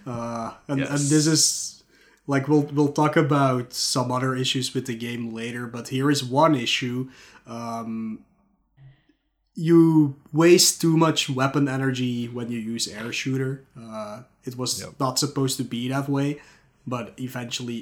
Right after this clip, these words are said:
Speaker 1: it, <laughs> it's happened that way. Uh, so you cannot even kill, uh, Clashman or Crashman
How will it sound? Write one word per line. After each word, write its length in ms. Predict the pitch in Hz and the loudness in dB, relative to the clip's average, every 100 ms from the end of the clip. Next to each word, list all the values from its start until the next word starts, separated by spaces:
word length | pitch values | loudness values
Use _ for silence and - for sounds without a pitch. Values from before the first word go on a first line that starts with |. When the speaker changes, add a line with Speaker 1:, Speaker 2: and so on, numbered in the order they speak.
| - | -10
Speaker 1:
it, 280 | 127 - | -8 -4
<laughs> 40 | - | 2
it's 280 | 175 - - | 4 4 4
happened 420 | 147 143 170 147 | 2 2 2 4
that 200 | 143 139 | 4 2
way. 260 | 143 139 139 - - - | 0 0 -4 -10 -16 -2
Uh, 280 | 147 139 135 | 2 4 4
so 260 | - 165 | 4 6
you 160 | 156 156 | 6 6
cannot 440 | 156 165 156 156 | 4 6 6 6
even 360 | 165 160 143 131 | 6 4 4 2
kill, 500 | - 131 123 123 117 _ - | -2 -2 0 -2 -6 _ -16
uh, 420 | 117 107 101 101 104 _ | -12 -10 -10 -12 -16 _
Clashman 600 | - 123 110 107 - 117 110 | -10 -8 -6 -6 -6 -8 -10
or 80 | 107 | -12
Crashman 760 | - 107 110 - 113 110 104 | -12 -8 -6 -6 -8 -12 -14